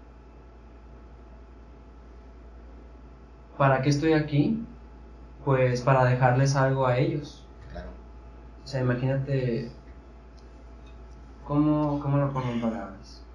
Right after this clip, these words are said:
Speaker 2: Es que, o sea, ¿para qué estás ahí dando el mensaje? ¿Para qué estás trabajando ahí? ¿Para qué te conectas si te sientes mal? Entonces, mm, ahí yo quise,
Speaker 1: Mm.
Speaker 2: quise controlarme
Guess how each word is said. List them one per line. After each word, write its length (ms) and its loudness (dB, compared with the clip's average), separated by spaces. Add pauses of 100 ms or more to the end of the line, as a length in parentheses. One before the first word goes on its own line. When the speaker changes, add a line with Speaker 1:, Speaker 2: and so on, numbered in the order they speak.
(1800)
Speaker 2:
Es 180 4
que, 380 4
o 20 -8
sea, 280 0
¿para 280 8
qué 160 4
estás 680 2
ahí 220 4
dando 240 8
el 60 6
mensaje? 420 6
¿Para 320 2
qué 140 0
estás 680 0 (320)
trabajando 420 2
ahí? 160 4
¿Para 340 2
qué 100 0
te 140 0
conectas 440 6
si 60 6
te 120 0
sientes 280 0
mal? 160 4
Entonces, 280 -6 (1120)
mm, 400 4 (560)
ahí 160 8
yo 120 12
quise, 480 6 (840)
Speaker 1:
Mm. 180 4 (120)
Speaker 2:
quise 540 0
controlarme 680 2